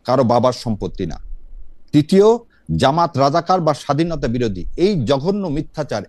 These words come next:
এই ন্যারেটিভ আর চলবে না। চার, ভারতীয় আধিপত্যবাদ চলবে না।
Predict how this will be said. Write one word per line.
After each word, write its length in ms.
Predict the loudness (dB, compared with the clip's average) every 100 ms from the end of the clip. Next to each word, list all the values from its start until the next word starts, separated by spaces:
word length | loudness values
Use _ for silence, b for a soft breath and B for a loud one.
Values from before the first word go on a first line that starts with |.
| -4
এই 140 | -2
ন্যারেটিভ 420 | 0 0 -2 -4 -8
আর 60 | -8
চলবে 280 | -8 -8 -10
না। 100 | -12 -10 -6 -6 -6 -10 0
চার, 260 | 2 2 0 b b -2
ভারতীয় 460 | 2 2 4 2
আধিপত্যবাদ 760 | 2 0 0 -4 -4 -8 -8 -10
চলবে 280 | -6 -6 -6
না। 100 | -14